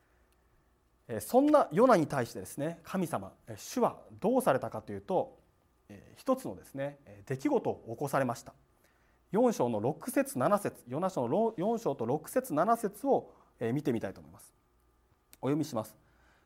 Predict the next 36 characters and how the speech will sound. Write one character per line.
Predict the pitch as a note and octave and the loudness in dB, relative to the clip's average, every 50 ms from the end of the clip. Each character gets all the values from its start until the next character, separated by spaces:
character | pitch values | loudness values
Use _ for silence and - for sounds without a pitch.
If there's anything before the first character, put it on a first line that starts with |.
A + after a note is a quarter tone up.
| _ _ _ | _ _ _
え | - | -14
ー、 | - | -8
「時 | - - - - D4+ | -6 -6 0 2 2
に | D4 F#3 - - - - | 4 4 2 0 -4 -12
主 | - - - - C#4 | -14 -14 -6 0 4
な | D4 C#4+ A#3 | 4 4 4
る | F3 D3+ | 4 2
神 | - - D3+ B2+ A#2 A2+ | 0 0 -2 0 0 0
は | A#2 D3 E3 E3 - - - - _ _ | 4 6 6 6 4 0 -12 -20 _ _
ヨ | A#2 D3+ A3+ | -2 0 4
ナ | B3+ G3+ C#3 | 8 8 8
を | A2+ G#2 - - - - _ _ _ _ | 6 4 0 -8 -18 -20 _ _ _ _
暑 | G#3+ C4+ C#4+ - - | 2 2 2 2 -2
さ | - A#3+ G#3+ | 0 2 2
の | G3 D#3+ | 2 0
苦 | C3 - - | -2 -4 -10
痛 | - - - F3 E3+ D#3+ | -16 -8 -4 -4 -2 0
か | E3+ D3 | 2 2
ら | C#3 B2+ | 2 2
救 | - - - - F3 | 0 -6 -4 -2 -2
う | E3+ | 2
た | E3 D#3+ D3+ | 2 2 2
め | F3 F3+ | 2 0
に、 | C#3 A2+ - - - _ | -2 -4 -4 -10 -20 _
唐 | - - - B3 C4+ C4+ | -10 -2 0 2 2 2
ご | A#3+ C4 | 2 2
ま | B3+ C4 B3 | 2 4 4
を | A#3 | 2
備 | A3 - A3+ G#3+ G3+ F#3+ | 2 2 2 2 2 2
え | F3+ | 2
て | F#3 C4+ C#4 - - - - | 0 -2 -2 -4 -4 -10 -18
そ | - - D3 | -8 -4 -2
れ | C#3+ | 0
を | C#3+ C3+ | 0 0
育 | - - C3 B2+ B2+ | -2 0 0 0 2
て、 | - G#2 - | 0 -4 -6